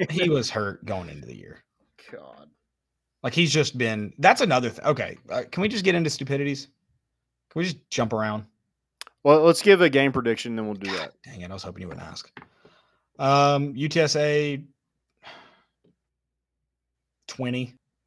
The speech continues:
Speaker 1: Vols forty-two.
Speaker 2: Okay. They barely cover.
Speaker 1: Barely. I, I didn't even know they did. I wasn't looking at that. I, I think the offense gets,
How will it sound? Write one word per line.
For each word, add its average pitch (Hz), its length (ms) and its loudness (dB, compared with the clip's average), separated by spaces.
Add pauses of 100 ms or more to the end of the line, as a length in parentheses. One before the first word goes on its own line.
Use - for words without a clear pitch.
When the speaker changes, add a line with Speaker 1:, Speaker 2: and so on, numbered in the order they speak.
(340)
Speaker 1:
Vols 107 640 -4 (2000)
forty-two. 104 300 -12 (1300)
Speaker 2:
Okay. 101 260 -12 (680)
They 101 80 -6
barely 92 360 -8
cover. 82 280 -14 (560)
Speaker 1:
Barely. 92 300 -6
I, 120 260 0
I - 40 -8 (100)
didn't 110 180 -4
even 104 140 -4
know 101 100 -4
they 95 80 -6
did. 90 200 -6
I 92 60 -4
wasn't 98 200 -8
looking 98 160 -10
at - 20 -10
that. 98 160 -6
I, 165 240 4
I - 20 8
think 196 300 -2
the 147 100 2
offense 123 420 2
gets, - 480 -6